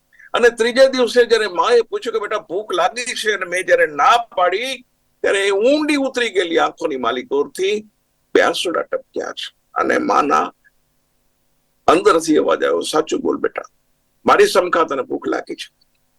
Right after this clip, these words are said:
હું બધું કરતો પણ મારી માના મેં સમ કોઈ દી ખોટા નથી ખાતા. હા માં, મને ભૂખ લાગી છે, કરી દઉં બેટા." અને ઊભા રસોડે, પંચ્યાસી વર્ષની ઉંમર,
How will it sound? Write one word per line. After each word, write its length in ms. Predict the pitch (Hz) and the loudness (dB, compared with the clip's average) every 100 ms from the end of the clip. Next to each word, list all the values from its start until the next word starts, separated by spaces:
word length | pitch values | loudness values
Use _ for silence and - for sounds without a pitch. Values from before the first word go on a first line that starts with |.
| _ _ _ _ _ _ _ _ _ _ _ _ - | _ _ _ _ _ _ _ _ _ _ _ _ -6
હું 140 | 120 | -2
બધું 280 | 113 135 160 | -2 4 4
કરતો 360 | 147 127 - 123 | 4 2 0 0
પણ 160 | 127 | 2
મારી 220 | 127 127 | 0 0
માના 340 | 123 120 123 127 | 0 2 2 2
મેં 140 | 127 | 0
સમ 280 | 120 127 120 | -2 -4 -4
કોઈ 200 | - 92 | -2 -4
દી 100 | 82 | -4
ખોટા 320 | - - - | -4 -2 -2
નથી 260 | - - - | -6 -8 -8
ખાતા. 340 | - - - _ _ _ _ _ _ _ _ _ _ _ - | -10 -10 -20 _ _ _ _ _ _ _ _ _ _ _ -2
હા 160 | 131 139 | 2 4
માં, 220 | 131 131 | 4 2
મને 140 | 120 | 0
ભૂખ 240 | 117 117 - | -2 -6 -6
લાગી 280 | 78 - | -8 -8
છે, 200 | _ - _ _ _ _ | _ -16 _ _ _ _
કરી 220 | - - 254 | 0 2 4
દઉં 220 | 453 269 | 4 4
બેટા." 240 | - 214 - _ _ _ _ _ _ _ _ | 2 0 -6 _ _ _ _ _ _ _ _
અને 380 | 147 208 269 320 _ _ _ _ _ _ _ | 2 4 2 0 _ _ _ _ _ _ _
ઊભા 300 | 185 214 247 | 4 6 6
રસોડે, 580 | 240 226 262 254 196 104 _ _ _ _ _ _ | 6 6 6 6 4 -4 _ _ _ _ _ _
પંચ્યાસી 520 | 208 220 247 226 240 | -6 2 2 2 2
વર્ષની 340 | 240 226 208 | 2 0 -6
ઉંમર, 440 | 202 233 233 190 | -4 0 0 0